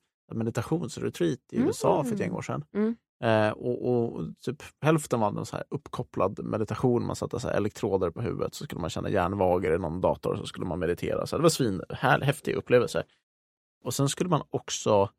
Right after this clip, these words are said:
Speaker 1: någonstans så här, ja, men, göra gruppterapi så här fyra, fem timmar om dagen, eh, över saker som har känt i ens liv. Så. Och jag tänkte att så här, jag har massa saker att ta upp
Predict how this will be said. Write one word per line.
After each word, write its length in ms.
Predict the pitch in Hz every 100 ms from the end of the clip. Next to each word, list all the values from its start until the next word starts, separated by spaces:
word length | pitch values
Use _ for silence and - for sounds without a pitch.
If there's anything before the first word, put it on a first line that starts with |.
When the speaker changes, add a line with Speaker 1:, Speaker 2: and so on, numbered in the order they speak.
| _ _ _ _ _ _ _ -
Speaker 1:
någonstans 420 | 151 131 117 101 -
så 80 |
här, 180 | 85 82
ja, 80 | -
men, 200 | 143 139 120 - -
göra 240 | 143 120
gruppterapi 720 | 127 156 - - 95 - -
så 120 | - 98
här 80 |
fyra, 300 | - 127 101
fem 180 | 101 98
timmar 260 | 98 110 104
om 140 | 104
dagen, 320 | 104 90 98 107 _ _ _ _ -
eh, 460 | - 92 82 - 104
över 180 | 101 101
saker 360 | - 87 -
som 140 | - -
har 180 | 80 -
känt 240 | - -
i 20 |
ens 220 | - - -
liv. 140 | -
Så. 260 | - - - _ _ _ _ _ _ _ _ _ _ _ _ _ - -
Och 200 | 110 117 -
jag 200 | 117 110
tänkte 320 | 185 180 -
att 120 | 101
så 100 | -
här, 160 | 92 - _ _ _ _ _ _ -
jag 100 | 127
har 40 |
massa 260 | 113 104 -
saker 480 | - 156 156 - -
att 300 | - - - - - _ _ -
ta 60 |
upp 140 | -